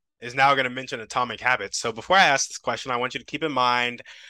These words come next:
a person who has a really fixed mindset. They're not willing to accept help, and they're not willing to accept change.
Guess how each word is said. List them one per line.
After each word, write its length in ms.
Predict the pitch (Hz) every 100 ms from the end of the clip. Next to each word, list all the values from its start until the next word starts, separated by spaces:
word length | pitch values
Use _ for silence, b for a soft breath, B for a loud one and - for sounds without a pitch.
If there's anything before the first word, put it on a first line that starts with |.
| B B -
a 220 | 120 113
person 340 | - 143 139 135
who 60 |
has 120 | 127
a 40 | 110
really 180 | 123 117
fixed 340 | - 151 -
mindset. 400 | 123 120 - 117
They're 100 | 113
not 180 | 110 107
willing 200 | 113 107
to 100 | 113
accept 320 | 104 - -
help, 180 | 135 135
and 100 | 117
they're 60 | 101
not 200 | 98 92
willing 200 | 98 92
to 100 | 98
accept 280 | 90 - -
change. 400 | - - -